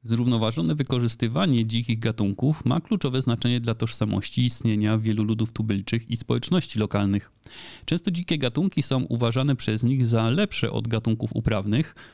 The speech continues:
lub innych zamienników, a handel nimi nadal jest ważnym źródłem utrzymania. Ludność rdzenna zarządza rybołówstwem, zbieractwem, pozyskiwaniem zwierząt lądowych i innymi sposobami wykorzystywania dzikich gatunków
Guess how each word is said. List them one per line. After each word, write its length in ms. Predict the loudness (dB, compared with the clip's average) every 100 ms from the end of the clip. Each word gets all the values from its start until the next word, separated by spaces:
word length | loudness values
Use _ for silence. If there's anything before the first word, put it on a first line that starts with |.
| -4
lub 160 | -2 2
innych 280 | 2 2
zamienników, 680 | 4 4 4 4 2 2 0 -4 -8
a 160 | -2 -2
handel 420 | 2 2 2 4
nimi 300 | 4 4 2
nadal 260 | 2 0 2
jest 200 | 0 0
ważnym 300 | 0 2 2
źródłem 300 | 2 2 2
utrzymania. 500 | 2 0 2 2 -2 -6 _ _ -20 -20 -10 -2
Ludność 320 | 0 2 0
rdzenna 560 | 0 0 2 2 2
zarządza 440 | 2 0 0 0 0
rybołówstwem, 720 | 0 2 0 0 -2 -2 0
zbieractwem, 800 | 0 0 0 -2 -4 -2 -2 -2
pozyskiwaniem 720 | -2 0 0 0 0 2 0
zwierząt 420 | 0 0 2 2
lądowych 480 | 2 2 0 0 -4
i 260 | -2 0 2
innymi 300 | 2 4 2
sposobami 640 | 0 -2 0 0 0 0
wykorzystywania 760 | 0 0 0 0 0 0 0 0
dzikich 280 | -2 -4 0
gatunków 560 | 0 0 2 0 0